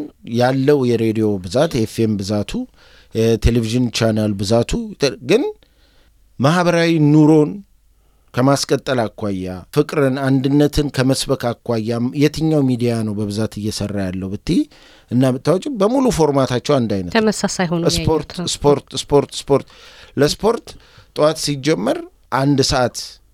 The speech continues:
Speaker 1: ዋናው ፕሮግራም እስከሚጀመር ድረስ ሠላሳ ደቂቃ፣ አንድ ሰዓት የስፖርት ትንታኔ አለ። ዜና ይሰማና አንድ ሰዓት ስፖርት አለ። የጤናችን አስር ደቂቃ፣ አስራ አምስት ደቂቃ ጤ-፣ ጤና ላይ የሚሰራ፣ ሴቶች ላይ የሚሰራ ፕሮግራም ሃያ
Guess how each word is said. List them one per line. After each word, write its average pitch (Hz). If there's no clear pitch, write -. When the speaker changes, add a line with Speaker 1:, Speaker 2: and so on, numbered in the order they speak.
Speaker 1:
ዋናው 120
ፕሮግራም 110
እስከሚጀመር 107
ድረስ 147
ሠላሳ 113
ደቂቃ፣ 104
አንድ 113
ሰዓት 143
የስፖርት -
ትንታኔ 110
አለ። 131
ዜና 127
ይሰማና 123
አንድ 127
ሰዓት 110
ስፖርት -
አለ። 131
የጤናችን 143
አስር 123
ደቂቃ፣ 113
አስራ 123
አምስት 107
ደቂቃ 98
ጤ-፣ 95
ጤና 104
ላይ 95
የሚሰራ፣ 117
ሴቶች 135
ላይ 127
የሚሰራ 117
ፕሮግራም 151
ሃያ 113